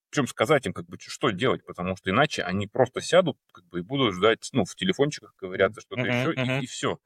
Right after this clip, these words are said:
Speaker 1: И
Speaker 2: Мгм.
Speaker 1: по-другому оно не работает». То есть, по большому счету, в тот момент, вот вернусь, если с этой новости, у нас пол-, получилось, что как раз родители там и являлись этими ии агентами, которые говорят,
Speaker 2: <laughs>
Speaker 1: э,
Speaker 2: Че делать-то
Speaker 1: че
Speaker 2: надо?
Speaker 1: делать-то надо? То есть, ну вот мы пришли, че, а зачем вы сюда пришли? Ну, вроде в телефоне же, и так уже неплохо.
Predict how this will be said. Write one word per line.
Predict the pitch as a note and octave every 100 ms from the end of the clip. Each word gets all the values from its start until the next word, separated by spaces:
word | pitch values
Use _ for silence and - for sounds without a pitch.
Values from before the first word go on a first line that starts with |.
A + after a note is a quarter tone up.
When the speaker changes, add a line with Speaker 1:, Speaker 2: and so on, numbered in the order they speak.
| - - -
Speaker 1:
И | B2+
Speaker 2:
Мгм. | B2+
Speaker 1:
по-другому | A2+ C3 C#3+ G#2
оно |
не | F#2+
работает». | A2+ B2+ - F2
То |
есть, | -
по | G2+
большому | A2 A#2 D#3 A#2+
счету, | G#2+ - G#3+
в | -
тот | - -
момент, | G2 B2+ G3 - _ _ _ _ _ _
вот | F2 - -
вернусь, | G#2 F2
если | - -
с | F2
этой | - F2
новости, | F2 E2 - -
у |
нас | A2+ -
пол-, | A2+
получилось, | - A2+ B2 G3 D3+
что | - F#3+
как | - -
раз | - -
родители | A2 F3 - F#2
там | A#2 A2+
и | A#2
являлись | G#2+ C#3+ A2 -
этими | G#2+ G2+ F#2 -
ии | A#2 A#2 F#2+
агентами, | G2+ G3 G3 G2+
которые | F2+ F#2 A#2+ A2 G2
говорят, | A#2+ C3 C#3 G#2+ -
Speaker 2:
<laughs> | - - F#3+ _
Speaker 1:
э, | G#2+ G#2 G2+
Speaker 2:
Че | D3
делать-то | C#3 D3 G#2 A2
Speaker 1:
че | G#2+ G2+
Speaker 2:
надо? |
Speaker 1:
делать-то | G#3+ D#3 - A2+
надо? | B2 E2
То | G2
есть, | -
ну | D3
вот | A#2+
мы | C3
пришли, | - B2 - D3
че, | -
а | G#2+
зачем | A2+ E3+
вы | B2+
сюда | G#2
пришли? | F#2+ - -
Ну, | G2
вроде | A#2 G#2
в | -
телефоне | A#2+ - D3 G#2+
же, | F2+
и | F2+
так | D#3 A2+
уже | G2+
неплохо. | G2+ G2+ F#2+ _